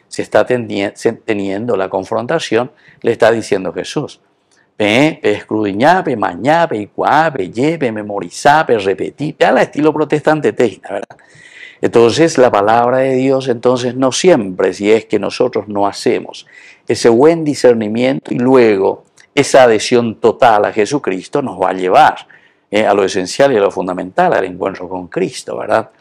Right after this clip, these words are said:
No por eso los judíos se adhirieron a Jesucristo, ¿eh?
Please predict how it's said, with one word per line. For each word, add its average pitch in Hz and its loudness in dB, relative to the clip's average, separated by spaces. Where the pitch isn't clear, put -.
No 131 6
por 147 6
eso 127 4
los 156 4
judíos 127 4
se 131 4
adhirieron 107 4
a 92 -4
Jesucristo, 101 -4
¿eh? 95 -4